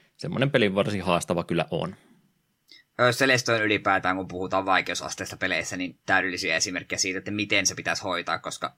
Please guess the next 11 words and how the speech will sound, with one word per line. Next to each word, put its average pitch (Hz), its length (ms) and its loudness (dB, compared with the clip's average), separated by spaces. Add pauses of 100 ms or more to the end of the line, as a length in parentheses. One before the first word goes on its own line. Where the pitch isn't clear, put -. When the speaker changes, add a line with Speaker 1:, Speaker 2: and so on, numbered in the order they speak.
(100)
Speaker 2:
kyllä 110 300 2
se - 180 -2
on 117 260 2 (560)
peruspelinä 113 760 2
semmoinen 95 520 -2 (340)
mukavan 139 400 4
haastava, 123 500 4 (120)
jos - 100 -12
haluat 104 160 0
tehdä - 180 -8
kaiken, 117 560 4